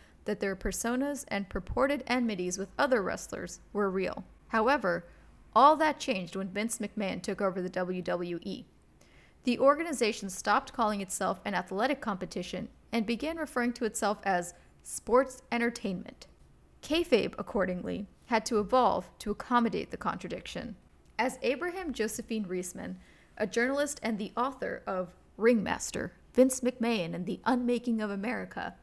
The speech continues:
says, "Modern kayfabe rests on a slippery, ever-wobbling jumble of truths,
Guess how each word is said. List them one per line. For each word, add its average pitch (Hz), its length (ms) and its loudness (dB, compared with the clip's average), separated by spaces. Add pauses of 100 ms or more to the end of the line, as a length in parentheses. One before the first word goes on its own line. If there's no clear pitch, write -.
says, - 480 -6 (720)
"Modern 330 420 0
kayfabe 208 560 -2 (360)
rests 254 380 0
on 214 100 0
a 185 60 -4
slippery, 294 680 -4 (140)
ever-wobbling 220 720 4
jumble 196 380 -2
of 180 120 -6
truths, 254 540 0